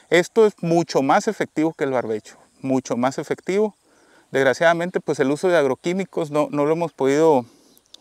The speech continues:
no lo hemos podido erradicar porque, pues, económicamente, como le digo, si realizamos esta actividad y tenemos este tipo de problemas de malezas,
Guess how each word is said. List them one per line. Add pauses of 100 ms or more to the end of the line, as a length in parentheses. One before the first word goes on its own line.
(400)
no
lo
hemos
podido
erradicar
porque,
pues,
económicamente,
como
le
digo,
si
realizamos
esta
actividad (600)
y
tenemos
este
tipo
de
problemas
de
malezas,